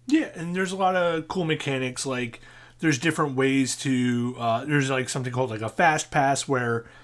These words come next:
you could manipulate where the rocket ship starts, so even if it moved past a, a space that you're on, you could still manipulate it in a way to where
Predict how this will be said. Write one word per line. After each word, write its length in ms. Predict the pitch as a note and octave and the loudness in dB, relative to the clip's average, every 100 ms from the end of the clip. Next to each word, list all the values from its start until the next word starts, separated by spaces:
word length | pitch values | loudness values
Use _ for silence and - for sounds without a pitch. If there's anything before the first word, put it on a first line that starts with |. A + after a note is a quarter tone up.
| - - | -20 -8
you 180 | D3+ D3+ | -2 -2
could 300 | - D3 C#3 | 2 0 2
manipulate 720 | C#3 D3+ D3+ D#3+ D3 C#3+ C3+ | 0 2 2 2 4 4 2
where 460 | C3 B2+ C#3 C#3+ C#3+ | -2 -2 2 4 4
the 140 | C#3 | 2
rocket 340 | C3 B2+ A#2+ A#2 | 2 2 0 -4
ship 280 | - C3 - | -6 -6 -6
starts, 440 | - G3+ G#3 F3+ | -2 0 0 -2
so 200 | - C3 | -4 0
even 200 | C3+ C3+ | 0 0
if 160 | B2 C3+ | -4 -6
it 220 | A#2 - - - | -10 -14 -20 -4
moved 320 | E3+ F3+ D#3 | 0 0 -2
past 360 | - D3+ C#3+ D3+ | -2 -2 -2 -2
a, 340 | C#3 C3+ - - _ - | -2 -2 -10 -20 _ -8
a 60 | |
space 380 | C3+ - C#3+ C3+ | -8 -2 -2 -2
that 120 | D3 | -4
you're 140 | C3+ C3+ | 0 0
on, 240 | C3+ C3 | 0 -2
you 120 | C3 | -4
could 260 | B2+ B2+ A#2+ - - | -2 -4 -4 -16 -20
still 300 | - - E3 | -12 -2 0
manipulate 600 | D3+ D3+ D3+ D3+ D3 C#3 | 2 2 2 2 4 4
it 100 | C3 | 2
in 100 | B2+ | -2
a 60 | B2+ | -2
way 260 | A#2 A#2+ A#2 | -2 -2 -4
to 120 | C3 | -4
where 360 | A#2 A2+ G#2+ | -4 -4 -8